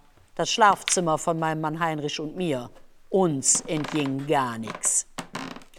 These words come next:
Die Mägdekammer wurde durch den angrenzenden Kamin ein wenig mitgeheizt.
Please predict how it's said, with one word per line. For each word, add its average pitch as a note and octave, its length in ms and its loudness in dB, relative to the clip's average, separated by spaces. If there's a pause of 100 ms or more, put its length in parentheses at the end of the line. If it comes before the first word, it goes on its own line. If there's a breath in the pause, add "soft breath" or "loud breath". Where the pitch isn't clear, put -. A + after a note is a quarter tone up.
(540 loud breath)
Die C#4 120 8
Mägdekammer A#3 1000 4 (200)
wurde C4 280 6
durch B3 220 4
den G#3 200 2
angrenzenden A3+ 840 0
Kamin F#3+ 400 0
ein F3 200 -2
wenig E3 320 -2
mitgeheizt. C3 840 -6